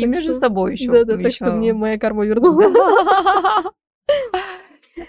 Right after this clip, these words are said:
Speaker 2: Ну,
Speaker 1: классно, ей
Speaker 2: хотя
Speaker 1: повезло,
Speaker 2: меня
Speaker 1: на
Speaker 2: это
Speaker 1: самом деле.
Speaker 2: радует, на самом деле. Мне очень приятно, что мой стиль, а, для неё не какой-то там тётинский, бабушкинский, а что-то востребованное. Вот,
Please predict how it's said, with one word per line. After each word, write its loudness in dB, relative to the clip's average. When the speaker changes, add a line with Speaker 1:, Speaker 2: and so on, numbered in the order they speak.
Speaker 2:
Ну, 4
Speaker 1:
классно, -4
ей 0
Speaker 2:
хотя 2
Speaker 1:
повезло, 2
Speaker 2:
меня 4
Speaker 1:
на 0
Speaker 2:
это -2
Speaker 1:
самом 0
деле. -4
Speaker 2:
радует, -14
на -8
самом -10
деле. -8
Мне -6
очень -10
приятно, -8
что -10
мой -6
стиль, -6
а, -6
для -8
неё -6
не -8
какой-то -12
там -10
тётинский, -8
бабушкинский, -12
а -16
что-то -20
востребованное. -16
Вот, -14